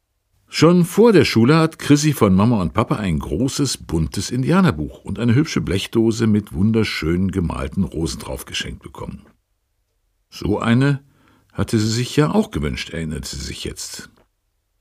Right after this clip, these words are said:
Und in dieser Dose sind sogar Schokoplätzchen. „Alles Liebe zum Geburtstag“, wünschen Mama und Papa und küssen sie herzhaft. „Danke“,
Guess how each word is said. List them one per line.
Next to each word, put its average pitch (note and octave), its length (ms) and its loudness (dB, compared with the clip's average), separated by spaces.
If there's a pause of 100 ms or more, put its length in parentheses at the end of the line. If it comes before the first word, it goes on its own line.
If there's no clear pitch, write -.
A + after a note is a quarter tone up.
(120)
Und D2 120 -8
in C2+ 120 -4
dieser A#2+ 300 2
Dose E2 440 -6 (140)
sind F2 240 -4
sogar A2 340 -2 (380)
Schokoplätzchen. - 920 -4 (1300)
„Alles D3+ 760 4
Liebe F#2+ 500 4
zum D#2+ 460 -2
Geburtstag“, - 840 -6
wünschen C#2 460 -6
Mama D2 220 -4
und - 160 -12
Papa - 340 -12 (260)
und - 220 0
küssen C#2+ 300 -6
sie C3 120 0
herzhaft. - 460 -4 (880)
„Danke“, - 520 -2